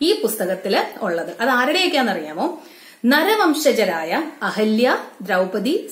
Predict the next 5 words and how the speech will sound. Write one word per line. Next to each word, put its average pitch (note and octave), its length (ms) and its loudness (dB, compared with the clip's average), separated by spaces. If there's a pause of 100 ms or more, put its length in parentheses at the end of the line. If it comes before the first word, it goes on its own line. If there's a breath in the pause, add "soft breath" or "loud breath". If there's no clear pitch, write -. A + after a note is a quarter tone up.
സീത, C4 260 2 (800 loud breath)
വാനരവംശജയായ B3 1300 2 (240)
താര, F3 260 -2 (760 soft breath)
രാവണപത്നിയായ B3+ 1160 2 (180)
മണ്ഡോദരി, G3+ 680 2